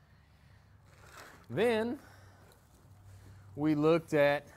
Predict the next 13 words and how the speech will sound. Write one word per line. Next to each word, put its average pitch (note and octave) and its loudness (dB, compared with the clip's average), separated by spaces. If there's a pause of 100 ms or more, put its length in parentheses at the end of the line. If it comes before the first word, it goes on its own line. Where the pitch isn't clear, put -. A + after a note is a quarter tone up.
(1800)
the A2+ -10
longest D#3+ -4
needle C#3 -4
pine C3+ -6
you C3+ -6
will A#2 -6
see B2+ -8
in A2 -8
Georgia, A#2 -8 (2000)
anywhere C#3+ -4
from B2 -8
ten E3 -4
to D3+ -6